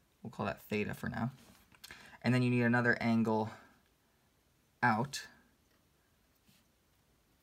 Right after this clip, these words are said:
towards the z-axis, which we'll call phi.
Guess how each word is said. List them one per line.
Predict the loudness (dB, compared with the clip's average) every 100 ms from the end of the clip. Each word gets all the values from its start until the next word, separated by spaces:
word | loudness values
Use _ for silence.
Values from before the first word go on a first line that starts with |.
| _ _ _ -18
towards | -6 -4 -4
the | -4 -4
z-axis, | -2 -2 -4 -14 -16 -18 -20 -20 _ _ _ _ -20 -20 -20 -20 _ _ _ _ _ _ _ _ -20 -20 _ _ -14
which | -12 -8
we'll | -8
call | -6 -4 -2 -2 -8 -10 -20 _ _ _ _ _ _ _ _ _ _ _ _ _ _ _ _ _ _ _ _ _ _ _ _ _ _ _ _ _ _ _ _
phi. | -8 -8 -14